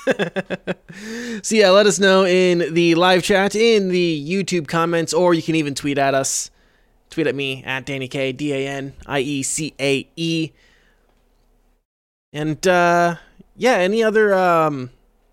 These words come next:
oh, I should say this at the top of the show. As I say, we, we do have a little bit of housekeeping. So I was informed by our podcast media host that,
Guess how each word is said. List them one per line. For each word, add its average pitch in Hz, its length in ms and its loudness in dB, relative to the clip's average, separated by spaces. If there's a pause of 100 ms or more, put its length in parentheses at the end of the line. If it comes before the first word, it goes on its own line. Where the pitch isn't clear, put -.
(180)
oh, 190 120 4
I 180 100 4
should 190 220 -2
say 214 260 2
this 185 120 0
at 175 80 0
the 170 60 -6
top 175 200 0
of 165 40 -4
the 165 60 0
show. 156 180 0
As 139 100 -2
I 143 40 -6
say, 147 240 0
we, 147 240 -4
we 147 120 -8
do 151 140 -4
have 147 120 0
a 147 40 -6
little 139 120 -2
bit 131 40 0
of 131 40 -6
housekeeping. 131 380 -6
So 160 120 -4
I 165 100 2
was 190 140 2
informed 170 540 -2
by 147 260 2
our 135 380 2
podcast 156 600 -4
media 190 400 -2
host 135 420 -2 (440)
that, 135 520 -4